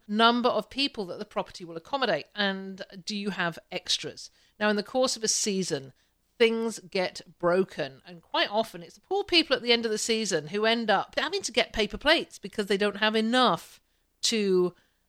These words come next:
accommodate their entire group. What about serving dishes, casserole dishes, pie plates, mixing bowls?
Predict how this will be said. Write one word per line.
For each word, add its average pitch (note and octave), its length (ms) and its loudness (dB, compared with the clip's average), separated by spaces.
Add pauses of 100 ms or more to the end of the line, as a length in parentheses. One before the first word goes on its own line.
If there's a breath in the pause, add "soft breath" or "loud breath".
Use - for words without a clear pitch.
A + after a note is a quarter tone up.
(140)
accommodate G3+ 800 -2 (260)
their F3+ 240 2
entire F3 640 -8
group. D#3+ 540 -2 (320)
What C4+ 140 4
about C#4 280 4
serving C4+ 580 8
dishes, A#3 1080 4
casserole B3 480 -2
dishes, A3+ 540 -4
pie - 400 -8
plates, A3+ 500 -4
mixing A3 500 -6
bowls? G#3 340 0